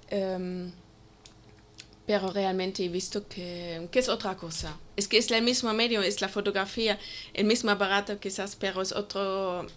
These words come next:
otra cosa, totalmente otra cosa. De, un trabajo artístico es como, viene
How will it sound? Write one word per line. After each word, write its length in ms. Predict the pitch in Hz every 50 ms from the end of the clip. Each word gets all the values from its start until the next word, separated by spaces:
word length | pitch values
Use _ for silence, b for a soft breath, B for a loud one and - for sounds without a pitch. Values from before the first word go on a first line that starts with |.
| - - - - - - - -
otra 300 | - 202 202 - 190 190
cosa, 320 | - 202 202 202 - 185
totalmente 460 | 185 180 170 190 185 185 185 185 190 190
otra 240 | 190 190 190 175
cosa. 340 | - 170 165 165 - 180 175
De, 320 | 175 180 170 170 170 170 170 B B B B B B B B B B B - - - - -
un 120 | - 196 190
trabajo 360 | 190 190 190 190 185 - 196
artístico 680 | 190 185 - 208 208 - - - 208 208 - 208 208 208
es 220 | 196 185 190 - -
como, 640 | - 190 190 196 190 190 190 185 185 185 196 - - -
viene 480 | - 78 165 180 190 196 202 196 -